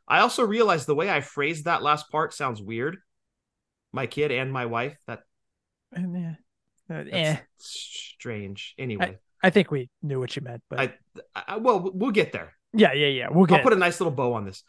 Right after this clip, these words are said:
Speaker 1: Um, so we had a great time. It was awesome. I highly recommend if you are in the, uh, NorCal area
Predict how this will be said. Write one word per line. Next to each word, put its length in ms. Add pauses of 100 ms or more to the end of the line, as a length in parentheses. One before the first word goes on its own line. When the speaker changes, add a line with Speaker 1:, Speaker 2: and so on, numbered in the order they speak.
(140)
Speaker 1:
Um, 420 (320)
so 220
we 60
had 100
a 40
great 180
time. 320
It 80
was 160
awesome. 320
I 80
highly 260
recommend 340
if 140
you 140
are 120
in 520
the, 380
uh, 180
NorCal 580
area 520